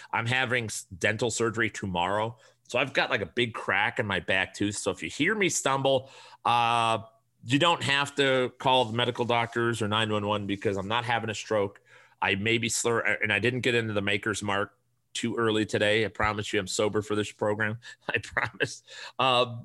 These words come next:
but you may hear some slurring because it's driving me fucking crazy. I, this just chipped tooth is driving me nuts. So there you go. Tom Telesco, let's talk about him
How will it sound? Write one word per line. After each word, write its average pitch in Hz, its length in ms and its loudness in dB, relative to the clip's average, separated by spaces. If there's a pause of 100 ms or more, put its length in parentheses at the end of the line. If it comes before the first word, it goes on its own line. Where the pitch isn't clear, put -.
(160)
but 131 160 2
you 123 80 0
may 123 160 2
hear 123 200 2
some 98 160 -6
slurring 107 540 0
because 95 460 -2
it's 131 280 2
driving 107 380 0
me 85 160 -8
fucking - 760 -10
crazy. 92 920 -6 (460)
I, 82 100 -6 (120)
this - 240 -4
just - 280 -12
chipped - 260 -4
tooth - 300 -6
is 78 100 -8
driving 82 280 -4
me 82 80 -14
nuts. - 260 -14
So 110 200 0 (1160)
there 113 160 4
you 101 100 2
go. - 200 -6
Tom 220 220 2
Telesco, 208 560 4
let's 175 400 4
talk 202 340 2
about 107 340 0
him - 200 -10